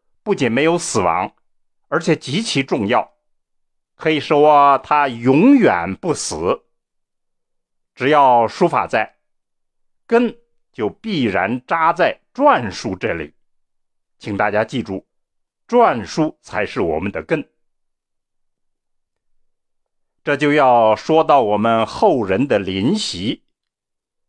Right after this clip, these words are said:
或者从篆书练起，或者练到一定程度呢，回归篆书，去寻找书法的原始精神。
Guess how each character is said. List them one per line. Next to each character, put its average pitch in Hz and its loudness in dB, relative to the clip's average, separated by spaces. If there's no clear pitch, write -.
或 - 2
者 170 6
从 156 2
篆 165 0
书 175 0
练 190 -2
起， 98 -6
或 233 0
者 185 0
练 196 0
到 170 2
一 143 -2
定 208 2
程 117 -2
度 170 2
呢， 113 2
回 120 -2
归 285 2
篆 87 -2
书， - -6
去 135 -2
寻 135 -2
找 92 0
书 165 0
法 - -4
的 87 -8
原 104 -2
始 87 -4
精 120 -6
神。 78 -8